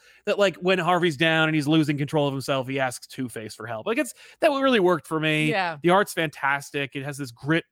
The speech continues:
Speaker 1: to it that, like, is very much just like, "Oh, is Klaus Janson, like, inking these out, the-, these, these, uh, Albuquerque ar-, like, uh, i-, uh, pen-, pencils?" No, but it, it looks like it.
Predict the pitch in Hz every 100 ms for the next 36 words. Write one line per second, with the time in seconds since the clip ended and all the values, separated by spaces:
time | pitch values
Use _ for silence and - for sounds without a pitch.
0 | - 165 156 151 143 - 135 175 175 254
1 | 247 175 147 131 147 131 185 156 135 123
2 | - 196 165 - 127 147 - 190 185 190
3 | _ _ _ - 151 _ _ 160 175 214
4 | 208 202 208 156 190 190 147 139 147 156
5 | 160 143 151 135 127 143 131 127 120 135
6 | 156 202 190 190 170 170 165 151 147 147
7 | 143 - 160 165 151 135 180 190 - 202
8 | 214 226 _ _ 165 175 165 160 165 _
9 | _ 139 165 151 147 156 151 135 - 98
10 | - 69